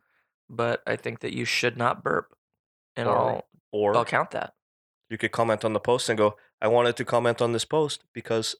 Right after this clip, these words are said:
Speaker 2: I am commenting on the post."
Speaker 1: Here's the thing. I feel like if, if, like,
Speaker 2: <laughs>
Speaker 1: eighty percent of the
Speaker 2: Here's the
Speaker 1: people
Speaker 2: thing.
Speaker 1: are like, "Yeah, we wanna hear you guys burp," like, belt, which I think's weird anyway, but if that is that,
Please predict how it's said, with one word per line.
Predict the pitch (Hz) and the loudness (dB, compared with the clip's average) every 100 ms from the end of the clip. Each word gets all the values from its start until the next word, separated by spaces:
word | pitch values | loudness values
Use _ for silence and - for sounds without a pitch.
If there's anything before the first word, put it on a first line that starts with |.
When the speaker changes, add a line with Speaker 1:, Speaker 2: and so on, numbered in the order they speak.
| _ | _
Speaker 2:
I | 107 | -4
am | 110 | -2
commenting | 110 113 113 113 110 | -2 0 0 0 -2
on | 110 | -2
the | |
post." | 107 139 131 - - _ - - - - _ | -2 -2 -2 -8 -12 _ -20 -20 -20 -20 _
Speaker 1:
Here's | 262 294 | -10 -10
the | 160 | -10
thing. | 131 - 120 - - | -10 -6 -6 -6 -2
I | 151 | -2
feel | - 233 220 | 0 2 4
like | 170 143 | 4 2
if, | 127 - | -2 0
if, | 120 - | -2 0
like, | 120 117 - _ _ _ | -2 -2 -4 _ _ _
Speaker 2:
<laughs> | _ _ | _ _
Speaker 1:
eighty | 131 147 156 | 0 2 0
percent | - 139 - 127 123 - | 0 0 2 2 0 2
of | 120 | 0
the | |
Speaker 2:
Here's | 107 - | -2 -2
the | 90 | -2
Speaker 1:
people | - 127 135 | 0 0 0
Speaker 2:
thing. | 98 90 - _ - | -2 -8 -16 _ 0
Speaker 1:
are | 120 | 2
like, | 117 113 - | 4 2 0
"Yeah, | 143 190 | -2 0
we | 156 214 | 2 2
wanna | 208 | 2
hear | 175 196 | 0 0
you | 196 | 0
guys | 185 170 | -2 -2
burp," | 135 185 208 - - _ | -4 2 2 2 -4 _
like, | 127 120 | -8 -8
belt, | - 185 - | 0 0 2
which | 127 - | -2 -2
I | 131 | -2
think's | - 139 - | -4 -6 -6
weird | - 123 117 | -2 -2 0
anyway, | 117 117 101 | -2 -2 -4
but | 117 127 107 | -2 0 0
if | 117 | 2
that | 151 165 | 2 4
is | 165 156 | 0 2
that, | 151 147 | 2 0